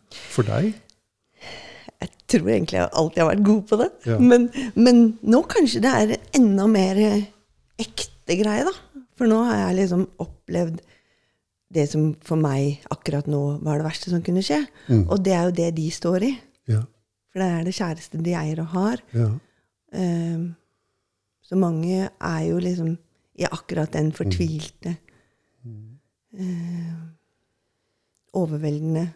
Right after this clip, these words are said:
Speaker 1: Mm.
Speaker 2: Mm.
Speaker 1: Jeg er så opptatt av det der, da, for det at vi tror jo når vi blir rammet av sånne ulykker og sånn, at de skal, at de på en måte kommer for å skade oss. Ikke sant?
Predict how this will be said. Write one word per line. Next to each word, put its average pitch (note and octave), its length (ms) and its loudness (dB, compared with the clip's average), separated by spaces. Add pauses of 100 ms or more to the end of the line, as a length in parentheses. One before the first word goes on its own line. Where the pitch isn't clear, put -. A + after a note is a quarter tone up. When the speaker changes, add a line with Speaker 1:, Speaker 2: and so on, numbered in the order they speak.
(140)
Speaker 1:
Mm. F#2+ 380 -16 (1700)
Speaker 2:
Mm. D#3 260 -18 (840)
Speaker 1:
Jeg A#2+ 80 4
er A2 40 6
så A#2 140 4
opptatt - 320 -2
av A#2 80 2
det A2+ 120 2
der, B2 140 2
da, C3+ 80 2
for - 140 -6
det A#2 140 0
at - 160 -4 (500)
vi A2+ 100 -2
tror A2 420 0
jo A#2 100 6
når A2+ 160 4
vi A#2 80 2
blir B2+ 200 4
rammet A2+ 320 2
av A#2 60 0
sånne A#2 240 2
ulykker G#2+ 400 2
og G2+ 60 -2
sånn, A#2 200 0
at A2+ 140 -4
de A2+ 120 -2
skal, A#2 420 -2 (340)
at - 100 -12
de B2+ 100 0
på - 120 -4
en B2 80 0
måte A#2+ 160 -2
kommer G#2+ 300 -2
for C#3 160 -2
å - 20 0
skade A#2 380 0
oss. - 440 -4 (960)
Ikke C#3 200 -16
sant? C3 240 -16